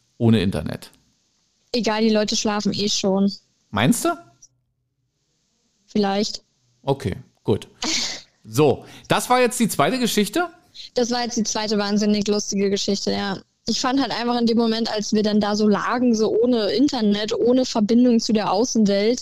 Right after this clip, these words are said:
Speaker 1: Hm.
Speaker 2: dass ich dann so die Wahl hatte zwischen Bibi und Julian oder eben Paulette und Sohn.
Speaker 1: Hm.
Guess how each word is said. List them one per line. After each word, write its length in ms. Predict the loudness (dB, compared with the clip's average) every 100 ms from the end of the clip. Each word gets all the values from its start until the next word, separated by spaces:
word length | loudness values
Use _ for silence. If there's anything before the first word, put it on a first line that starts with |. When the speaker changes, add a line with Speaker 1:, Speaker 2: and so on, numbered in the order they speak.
| 0
Speaker 1:
Hm. 480 | 2 4 2 0 -6 _ _ _
Speaker 2:
dass 160 | -6 -4
ich 140 | -2
dann 180 | 0 2
so 320 | 4 4 4
die 240 | 4 4
Wahl 400 | 2 0 0 -2
hatte 180 | -2 -6
zwischen 420 | -6 -4 0 0 2
Bibi 300 | 2 2 4
und 80 | 4
Julian 380 | 4 2 0 -2
oder 180 | -4
eben 140 | -2 0
Paulette 340 | 0 -2 -2
und 140 | -4 -4
Sohn. 340 | -4 -4 -4 -6 -2
Speaker 1:
Hm. 1040 | 0 0 -2 -4 -4 -4 -6 -6 -8